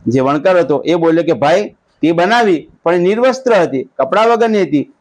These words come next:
એ કેવી લાગે? તો એને સુંદર દેખાવા માટે મેં એની ઉપર કપડાં ચડાવ્યા, ત્યારે આટલી સુંદર લાગે છે, તો એનો હકદાર તો હું થયો."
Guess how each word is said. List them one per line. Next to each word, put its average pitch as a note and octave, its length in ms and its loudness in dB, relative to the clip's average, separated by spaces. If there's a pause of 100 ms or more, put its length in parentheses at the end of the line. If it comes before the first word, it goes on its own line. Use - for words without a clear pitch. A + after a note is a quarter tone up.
(120)
એ D#3 60 0
કેવી A#3+ 280 -2
લાગે? D#3 360 0
તો - 360 -6
એને D#3 420 0 (260)
સુંદર F3 300 0
દેખાવા G#3 360 0
માટે C#3+ 460 -2
મેં D3 180 0
એની F3 120 0
ઉપર F3 180 -2
કપડાં E3+ 340 0
ચડાવ્યા, E3 420 0 (240)
ત્યારે F#3 220 2
આટલી A3+ 160 -2
સુંદર G3 300 0
લાગે C#3+ 300 0
છે, A#2+ 140 -2 (380)
તો D3 80 2
એનો D3 240 0
હકદાર D#3 260 0
તો F3+ 120 -2
હું A3+ 160 0
થયો." F#3 380 0